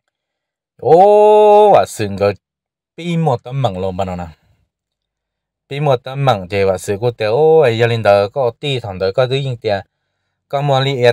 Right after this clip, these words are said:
tên đó, ấy, có thêm một đèn đó cho cũ. Ấy, giờ linh đó có thứ gì hả, thì một đồ cũ nó lại trả nó có hai vô trò cá thía nó mà. Ô, li nó,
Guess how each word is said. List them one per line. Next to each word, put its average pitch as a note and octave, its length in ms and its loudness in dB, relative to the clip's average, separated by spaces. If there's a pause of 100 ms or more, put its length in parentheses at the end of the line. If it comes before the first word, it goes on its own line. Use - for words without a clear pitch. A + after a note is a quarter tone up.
tên C3+ 240 -6
đó, C#3+ 480 6
ấy, G#2 100 -4
có C3+ 140 0
thêm C#3 180 -6
một C#3 100 2
đèn G#2 160 -2
đó G2 140 -4
cho A#2+ 80 0 (100)
cũ. A2+ 380 -4 (1120)
Ấy, A#2+ 120 -6
giờ B2+ 80 2
linh B2 180 -2
đó A2+ 280 6 (760)
có D3 200 -4
thứ C#3+ 80 0
gì D3 120 -2
hả, C3+ 200 0
thì A2 80 -10
một C#3 180 -2
đồ A#2+ 120 2
cũ A2+ 280 -6
nó A#2+ 120 2
lại G2 180 -2
trả F#2 160 -2
nó G#2+ 140 -2
có D3 120 0
hai A#2 300 -4
vô G2+ 140 0
trò G#2 160 2
cá C#3 240 -2
thía D#3 400 2
nó A#2+ 120 -4
mà. F#2+ 400 -8 (1500)
Ô, A2+ 100 -12
li A2+ 100 -6
nó, A2 420 0